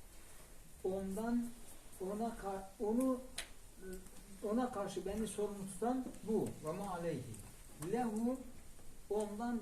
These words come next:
beni otuz lira alacaklı kılan, yani benim onu ilzam etmem zimmet vasfından dolayı oluyor. Zimmet.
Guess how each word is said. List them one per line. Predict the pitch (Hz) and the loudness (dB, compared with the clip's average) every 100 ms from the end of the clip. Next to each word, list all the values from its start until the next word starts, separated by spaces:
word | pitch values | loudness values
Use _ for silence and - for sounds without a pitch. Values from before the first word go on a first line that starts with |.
| 190 | 0
beni | 190 226 | 0 0
otuz | 180 190 233 226 185 | 0 -2 0 0 0
lira | 175 170 170 | 2 2 0
alacaklı | 170 180 175 180 - 208 | -2 -2 0 -2 -2 -4
kılan, | - 196 233 262 254 - - - - - - - - 147 | -2 2 4 6 4 -2 -8 -8 -10 -10 -12 -12 -4 0
yani | 196 196 185 135 | 0 0 -2 -2
benim | 165 185 262 262 220 | 0 4 6 6 4
onu | 220 196 | 0 0
ilzam | 190 185 147 170 160 | 0 -2 0 0 0
etmem | 160 220 247 285 277 - - - - - - - - - - - | -2 2 4 6 2 -6 -10 -12 -12 -12 -12 -12 -12 -14 -14 -12
zimmet | 156 156 226 220 233 220 | -8 -4 0 2 0 0
vasfından | 196 - 202 196 185 175 | -2 -4 -4 -6 -4 -2
dolayı | 160 139 123 | 0 0 0
oluyor. | 113 113 - - - - - - | -4 -8 -12 -12 -14 -14 -16 -8
Zimmet. | 147 160 180 165 127 - | -4 -2 0 2 0 -2